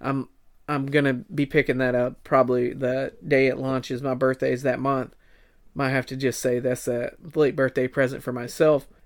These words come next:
But anyways, like I said, if you guys haven't already, rate us on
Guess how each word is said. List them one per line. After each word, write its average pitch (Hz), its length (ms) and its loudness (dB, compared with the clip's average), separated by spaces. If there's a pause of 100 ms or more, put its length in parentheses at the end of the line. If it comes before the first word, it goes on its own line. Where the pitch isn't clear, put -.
(360)
But - 140 -8
anyways, 143 340 4
like 147 180 6
I 147 40 6
said, 139 240 6
if 131 100 4
you 139 80 -6
guys 131 280 4
haven't 139 260 2
already, 131 380 2
rate 131 260 -2
us 127 120 -4
on 131 220 -2